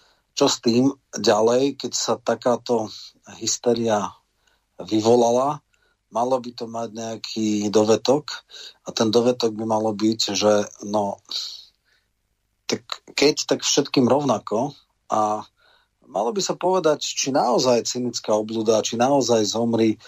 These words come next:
a tých ešte všelijakých pseudoironických, e, nadstiutrhačných stránok je strašne veľa. A že či v podstate ako to nechať tak, alebo či tam tiež nie je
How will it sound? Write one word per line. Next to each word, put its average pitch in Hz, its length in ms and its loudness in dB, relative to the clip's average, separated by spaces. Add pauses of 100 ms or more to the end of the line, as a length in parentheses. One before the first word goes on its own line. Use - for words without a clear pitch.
(240)
a 113 80 0
tých 143 320 4
ešte 135 240 -2
všelijakých 135 480 -2
pseudoironických, 123 1120 0
e, 120 80 0 (320)
nadstiutrhačných 120 960 0
stránok 113 480 -2
je 107 240 4
strašne 110 480 -2
veľa. 117 320 2 (580)
A - 160 -2
že 120 80 2
či 127 240 0
v 123 160 -2
podstate 123 480 2 (320)
ako - 160 -8
to 127 80 0
nechať 123 400 -4
tak, 123 240 0
alebo 113 240 2
či 123 160 -6
tam 139 160 0
tiež 123 320 -2
nie 113 160 0
je 107 80 -6